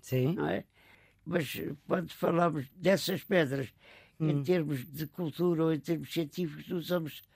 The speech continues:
Speaker 2: sobretudo a palavra rocha. De qualquer maneira, deixe-me ainda que diga.
Speaker 1: Diga.
Speaker 2: Mesmo na, na linguagem erudita, nós chamamos petrografia. É o
Speaker 1: Ah.
Speaker 2: estudo das pedras. Aqui,
Speaker 1: Aham.
Speaker 2: numa linguagem erudita, fomos buscar o étimo grego.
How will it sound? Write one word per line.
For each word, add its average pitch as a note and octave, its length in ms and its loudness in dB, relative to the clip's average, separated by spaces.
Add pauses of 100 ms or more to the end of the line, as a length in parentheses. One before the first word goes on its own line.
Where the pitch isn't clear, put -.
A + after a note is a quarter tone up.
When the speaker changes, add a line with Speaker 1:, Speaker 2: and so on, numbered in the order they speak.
(140)
Speaker 2:
sobretudo E3+ 500 -2
a E3 40 -2
palavra D3+ 320 2
rocha. C#3 140 -4 (360)
De F#3+ 100 2
qualquer G#3 320 6
maneira, G3 320 4
deixe-me F3+ 360 0
ainda E3+ 180 0
que D#3+ 140 -4
diga. C3+ 380 -2 (300)
Speaker 1:
Diga. C#3 260 4
Speaker 2:
Mesmo D#3+ 300 6
na, E3+ 100 10 (400)
na D#3 80 4
linguagem D3+ 560 4
erudita, C3+ 540 0
nós D#3+ 180 0
chamamos E3 240 0 (340)
petrografia. F3+ 1160 4 (600)
É A#2+ 120 0
o E3+ 40 2
Speaker 1:
Ah. D3+ 40 0
Speaker 2:
estudo E3 440 -4
das E3 220 0
pedras. C#3 460 0
Aqui, D3 260 -6 (500)
Speaker 1:
Aham. B2 380 2 (280)
Speaker 2:
numa E3 280 4
linguagem D#3 540 6
erudita, C#3 540 2
fomos D#3+ 280 -4
buscar - 420 -4
o E3 80 2
étimo E3 360 0
grego. C#3 460 2